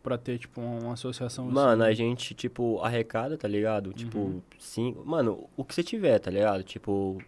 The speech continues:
Speaker 2: e vai pro caixa da associação, tá ligado?
Speaker 1: Uhum.
Speaker 2: E a gente tá com a grana,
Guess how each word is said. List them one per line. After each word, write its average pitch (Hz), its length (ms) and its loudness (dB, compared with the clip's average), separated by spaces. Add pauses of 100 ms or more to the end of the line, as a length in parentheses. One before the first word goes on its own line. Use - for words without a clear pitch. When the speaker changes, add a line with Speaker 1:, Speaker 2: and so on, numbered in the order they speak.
(100)
Speaker 2:
e 104 120 -6
vai 107 180 2
pro 120 100 -10
caixa 117 320 0
da 120 80 -2
associação, 127 680 -2
tá 104 80 -6
ligado? 98 340 -2
Speaker 1:
Uhum. 113 300 -6 (1000)
Speaker 2:
E 110 800 4
a 110 80 2
gente 117 220 -4
tá 120 400 -2 (100)
com 117 140 0
a 110 60 2
grana, 120 540 2